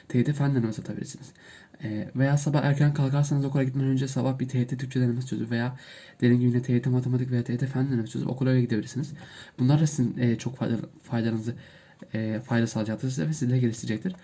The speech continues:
E, onun dışında genel deneme çözmek istiyorsanız da hafta içi pek zamanınız olacağını zannetmiyorum. O yüzden hafta sonları, cumartesi veya pazar günleri, e, genel denemelerde, e, ile kendinizi deneyebilirsiniz arkadaşlar ve kaç netler olduğunuzu, e, az çok tahmin edebilirsiniz.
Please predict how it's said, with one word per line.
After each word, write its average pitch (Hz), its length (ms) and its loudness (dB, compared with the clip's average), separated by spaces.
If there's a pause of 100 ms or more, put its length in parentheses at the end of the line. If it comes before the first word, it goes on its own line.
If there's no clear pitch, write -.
(360)
E, 113 140 -2
onun 156 180 4
dışında 160 200 2
genel 139 260 2
deneme 147 200 4
çözmek 151 240 2
istiyorsanız 151 400 0
da 156 120 0 (920)
hafta - 240 -2
içi 143 120 0
pek 147 140 2
zamanınız 139 340 4
olacağını 135 260 6
zannetmiyorum. 123 600 0 (380)
O 135 60 2
yüzden 139 140 6
hafta 135 280 0
sonları, 127 260 2
cumartesi 127 400 2
veya 131 140 4
pazar 127 220 0
günleri, 127 320 0 (340)
e, 107 160 -2 (260)
genel 135 260 2
denemelerde, 123 480 4 (220)
e, 123 80 2
ile 123 180 2
kendinizi 120 440 0
deneyebilirsiniz 117 520 0
arkadaşlar 110 400 -4
ve 147 80 0
kaç 127 220 -2
netler - 180 -2
olduğunuzu, 123 420 -4 (460)
e, 113 40 -2
az 127 300 -2
çok 143 160 -4
tahmin 120 280 2
edebilirsiniz. 117 480 -2